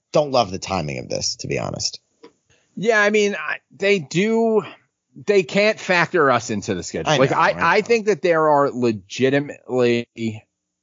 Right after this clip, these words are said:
Speaker 2: opportunities where it's like, all right, whatever the system is, 'cause I don't think it's like that old couple mix schedule anymore. It's a computer. Um,
Speaker 1: Yes.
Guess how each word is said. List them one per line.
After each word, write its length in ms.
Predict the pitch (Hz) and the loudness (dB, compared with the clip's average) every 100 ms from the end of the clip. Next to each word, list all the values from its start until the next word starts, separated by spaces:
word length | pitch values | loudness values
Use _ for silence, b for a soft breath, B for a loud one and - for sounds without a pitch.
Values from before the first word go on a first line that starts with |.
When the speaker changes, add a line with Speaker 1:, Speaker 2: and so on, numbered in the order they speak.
| _ _ _ _ - | _ _ _ _ 0
Speaker 2:
opportunities 1120 | 139 135 131 - - 120 107 101 92 92 - | 2 2 0 -2 -4 0 2 2 2 0 -2
where 300 | 104 101 92 | 2 4 4
it's 200 | 92 - | 0 0
like, 340 | 92 87 - - | 2 2 -4 0
all 100 | 135 | 2
right, 220 | 117 101 - | 2 0 0
whatever 380 | 135 147 170 | 2 2 2
the 120 | 185 180 | 2 0
system 420 | - 160 - 135 | 0 -2 -2 -4
is, 200 | 123 117 | -4 -4
'cause 160 | - 123 | -4 2
I 80 | 135 | 2
don't 140 | 147 | 2
think 140 | 151 | 0
it's 140 | 131 117 | -4 -4
like 140 | 117 | -2
that 140 | 113 101 | 0 2
old 280 | 104 104 - | 2 0 0
couple 320 | 101 85 87 | -4 -2 -2
mix 200 | 82 78 | -4 -4
schedule 280 | - 82 85 | -4 -2 -2
anymore. 260 | 82 80 | 0 0
It's 220 | 82 117 - | 0 0 0
a 40 | |
computer. 600 | 120 104 95 80 67 65 b b b _ - | -2 -2 0 0 0 -4 b b b _ 0
Um, 480 | 117 107 98 90 85 | 2 4 2 0 -6
Speaker 1:
Yes. 320 | - 80 - | -6 -8 -8